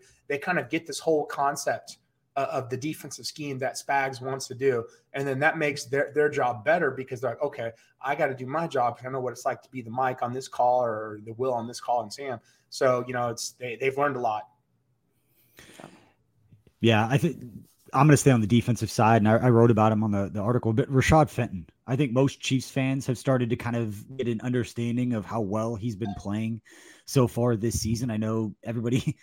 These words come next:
Speaker 3: <laughs> everybody's got different feelings on Pro Football Focus, and I'll be <laughs> the first to admit I'm a giant hypocrite. When the, the stats are good, I'm gonna retweet it and talk about it. When they're bad, I'll be like, "It's Pro Football Focus."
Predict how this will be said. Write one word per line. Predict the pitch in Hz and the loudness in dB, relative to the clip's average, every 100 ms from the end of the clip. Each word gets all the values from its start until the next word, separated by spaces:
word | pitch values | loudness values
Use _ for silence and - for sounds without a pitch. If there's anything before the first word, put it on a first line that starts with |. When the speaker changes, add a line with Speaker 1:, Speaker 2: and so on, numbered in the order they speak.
| _ | _
Speaker 3:
<laughs> | _ _ - | _ _ 0
everybody's | 147 151 | 4 6
got | 143 | 6
different | 135 135 117 | 4 2 -2
feelings | - 139 139 147 131 | 0 2 2 2 0
on | 120 | -2
Pro | 139 135 | 0 0
Football | 147 131 123 | 0 -2 -4
Focus, | 120 120 151 143 - - | -2 -2 -2 -2 -6 -8
and | 104 113 107 | -4 -2 -2
I'll | 117 117 | -2 0
be | 98 190 _ | 0 -4 _
<laughs> | _ | _
the | 123 | -6
first | - 127 - | -2 0 2
to | 143 104 104 | 0 0 -4
admit | 110 107 123 - | -4 -2 -2 -2
I'm | 113 | -6
a | 120 | -4
giant | - 139 113 | -2 -2 -4
hypocrite. | 127 127 151 147 | -4 -2 0 0
When | 123 123 117 | 0 0 0
the, | - | -2
the | 117 | -2
stats | - 175 165 | 2 2 2
are | 131 | 2
good, | 123 165 | 4 6
I'm | 180 151 | 6 2
gonna | 127 | 0
retweet | 139 139 139 156 | 0 0 2 2
it | |
and | 131 | 2
talk | 139 139 | -2 -2
about | 139 156 | 0 0
it. | 139 | 0
When | 127 | -4
they're | 107 | -4
bad, | 110 120 139 | -2 0 0
I'll | 117 | 0
be | |
like, | 110 104 | -2 -4
"It's | 98 | -8
Pro | - 92 | -10 -12
Football | 80 85 | -12 -14
Focus." | 85 82 82 - | -14 -16 -16 -20